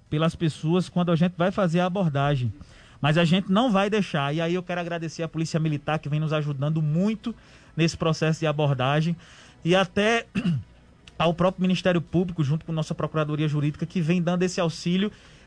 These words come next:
de poder tá aplicando o que diz na portaria conjunta que foi publicada na época ainda de Mandetta e de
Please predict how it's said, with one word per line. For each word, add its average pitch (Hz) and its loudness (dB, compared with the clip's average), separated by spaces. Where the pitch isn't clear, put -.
de 165 -4
poder 202 2
tá 220 -2
aplicando 170 -6
o 147 -10
que 196 -6
diz 202 -4
na 208 0
portaria 170 0
conjunta 165 0
que 143 -4
foi 160 -2
publicada 156 0
na 175 0
época 170 0
ainda 151 0
de 139 0
Mandetta 147 2
e 143 4
de 139 4